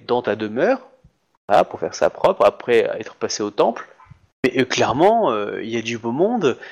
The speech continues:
et la ville va être blindée comme, euh,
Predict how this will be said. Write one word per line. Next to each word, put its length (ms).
et 80
la 140
ville 240
va 140
être 140
blindée 500
comme, 280
euh, 720